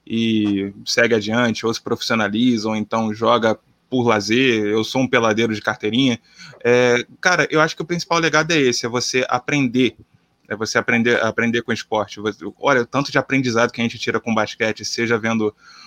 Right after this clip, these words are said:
uma jornada de um, de um jogador específico na N B A, ou então você vai num, numa pelada de final de semana, pratica um jogo coletivo, faz amigos nessa, nessa história aí, e eu acho que, assim, na cabeça dele,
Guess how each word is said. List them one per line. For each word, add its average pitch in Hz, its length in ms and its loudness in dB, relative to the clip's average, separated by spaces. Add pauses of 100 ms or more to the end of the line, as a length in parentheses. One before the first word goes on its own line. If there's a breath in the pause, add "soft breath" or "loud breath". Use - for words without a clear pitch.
(160 loud breath)
uma 156 220 4
jornada 120 640 4
de 107 100 -4
um, 104 320 -2
de 104 120 -8
um 110 80 -4
jogador 110 320 0
específico 110 520 -6
na 110 120 -2
N 107 100 -2
B 107 440 0
A, 107 40 0
ou 113 100 0
então 113 480 -2 (380 soft breath)
você 107 320 -2
vai 113 560 2
num, 110 400 0
numa 107 320 -2
pelada 113 320 2
de - 80 -6
final 113 180 -2
de 110 60 -6
semana, 107 680 -2 (600)
pratica 135 400 0
um 131 60 2
jogo 120 200 2
coletivo, 120 520 0
faz 123 240 0
amigos 113 460 4
nessa, 110 380 2
nessa 110 260 -4
história 113 340 0
aí, 120 200 -2 (440 loud breath)
e 139 360 2 (640)
eu 156 140 6
acho 151 280 2
que, 147 280 2
assim, 123 480 0
na 117 140 0
cabeça 131 420 -2
dele, 113 400 -2